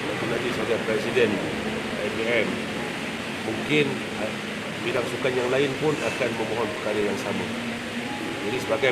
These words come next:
Perdana Menteri, saya kira, uh, beliau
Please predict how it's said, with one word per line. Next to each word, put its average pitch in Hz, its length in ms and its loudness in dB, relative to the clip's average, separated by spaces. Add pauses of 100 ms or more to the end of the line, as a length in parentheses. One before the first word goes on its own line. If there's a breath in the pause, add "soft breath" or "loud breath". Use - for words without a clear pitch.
Perdana 117 240 2
Menteri, 127 320 2 (100)
saya 117 300 2
kira, 139 400 4 (920)
uh, 101 240 -2 (140)
beliau 135 260 6